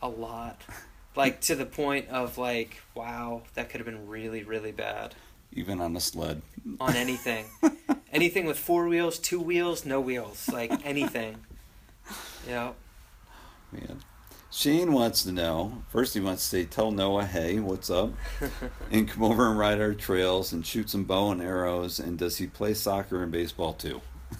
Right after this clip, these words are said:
Speaker 1: He does all of that, Shane. You guys are like, uh, long lost brothers.
Speaker 2: <laughs>
Speaker 1: And, uh, we will be over at some point this summer for sure. I, I guarantee it because Noah is, uh,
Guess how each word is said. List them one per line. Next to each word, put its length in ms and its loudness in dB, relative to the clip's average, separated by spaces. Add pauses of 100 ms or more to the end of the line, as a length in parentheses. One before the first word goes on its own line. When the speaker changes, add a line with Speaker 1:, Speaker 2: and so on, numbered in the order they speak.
(760)
Speaker 1:
He 160 -4
does 500 4
all 320 6
of 180 4
that, 220 0
Shane. 600 0 (560)
You 160 -6
guys 320 4
are 100 2
like, 340 4
uh, 380 4
long 220 2
lost 280 -4
brothers. 600 -2 (500)
Speaker 2:
<laughs> 260 -2
Speaker 1:
And, 220 4
uh, 200 2
we 140 0
will 200 4
be 180 2
over 240 2
at 140 -2
some 180 -2
point 300 -2
this 120 -2
summer 360 -2
for 180 -8
sure. 320 -4 (960)
I, 220 -4 (100)
I 80 -2
guarantee 540 -2
it 260 -4
because 300 -8
Noah 360 -2
is, 420 -6
uh, 300 -2